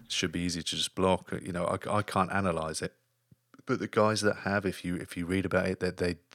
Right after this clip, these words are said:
they weren't too impressed with his first showing. So he's gonna have to come in and, and, and sort of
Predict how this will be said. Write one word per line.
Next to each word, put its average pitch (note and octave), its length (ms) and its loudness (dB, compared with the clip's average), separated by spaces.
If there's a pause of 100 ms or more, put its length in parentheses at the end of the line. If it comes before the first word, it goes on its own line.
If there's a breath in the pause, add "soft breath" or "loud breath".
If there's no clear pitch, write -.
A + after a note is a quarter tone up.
(320)
they E2+ 240 -4
weren't F#2 320 2
too - 120 4
impressed F2 380 0
with - 100 -6
his E2 140 -2
first E2 300 0
showing. E2 300 -2
So E2 280 0 (720 soft breath)
he's A2 240 6
gonna F#2+ 180 2
have F2+ 220 -4
to - 80 -6
come F2 260 0
in E2+ 140 0
and, E2 160 0
and, F2 140 -4
and E2 220 -6
sort - 280 0
of D#2+ 60 -10